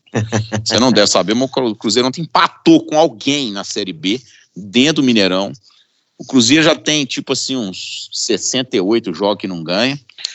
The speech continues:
Speaker 2: Cara, é muito bom, velho. É muito bom. Eu te falo que esse atleticano é bom, mas nessa hora, ser atleticano com o Cruzeiro, nessa draga que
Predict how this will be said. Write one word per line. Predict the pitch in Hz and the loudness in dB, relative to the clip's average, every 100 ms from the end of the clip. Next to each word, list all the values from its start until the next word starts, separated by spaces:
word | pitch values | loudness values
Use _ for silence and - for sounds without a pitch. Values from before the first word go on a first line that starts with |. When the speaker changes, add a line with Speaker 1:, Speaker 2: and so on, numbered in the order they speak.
| - - - _ | -12 -14 -18 _
Speaker 2:
Cara, | 160 175 107 - | 2 4 0 -2
é | 139 | -4
muito | 147 160 208 175 | -2 -4 -4 -6
bom, | 117 131 156 | 0 2 2
velho. | 98 76 _ _ _ _ | -2 -12 _ _ _ _
É | 147 | -2
muito | 151 160 240 - | 0 0 0 -2
bom. | 90 107 101 _ _ _ _ - | -4 -4 -6 _ _ _ _ -8
Eu | |
te | - | -6
falo | - 208 - | 2 2 2
que | |
esse | 175 - | 0 0
atleticano | - 180 - 180 | 0 -6 -6 -6
é | 208 | -6
bom, | 107 151 123 | -2 0 0
mas | 101 131 | 0 -2
nessa | 139 190 214 123 | -2 -2 0 0
hora, | 131 208 175 | 2 2 2
ser | - 208 | -2 -4
atleticano | - 165 - 147 151 131 | -6 -10 -10 -8 -8 -8
com | 151 | -8
o | 165 | -8
Cruzeiro, | 170 127 110 135 123 | -4 -4 -2 -4 -2
nessa | 151 165 | -2 0
draga | 101 117 123 117 | 0 2 2 0
que | 107 | -8